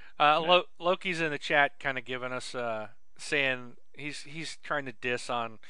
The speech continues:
Speaker 1: on the game, and, uh, he says, "Epic fail. The game takes place in Europe, yet the oncoming traffic is on the left lane, wrong side if they're going for realism." Actually, Loki, I've been in Europe, and the only two places they drive on the left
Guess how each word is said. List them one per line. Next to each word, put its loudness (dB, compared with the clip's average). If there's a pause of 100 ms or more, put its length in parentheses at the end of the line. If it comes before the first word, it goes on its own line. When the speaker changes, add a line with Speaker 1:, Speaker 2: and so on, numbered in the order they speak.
(540)
Speaker 1:
on -4
the -6
game, -4
and, -6
uh, 2
he -6
says, -4
"Epic 4
fail. 6 (400)
The -6
game 0
takes -2
place -4
in -8
Europe, -2
yet -4
the -2
oncoming -4
traffic -4
is -6
on -2
the -4
left 0
lane, -6
wrong -4
side -2
if -8
they're -8
going -10
for -10
realism." -6 (600)
Actually, 10
Loki, 2
I've 2
been 0
in -2
Europe, 2
and -4
the -6
only -4
two -10
places -6
they -2
drive -2
on -4
the -6
left -4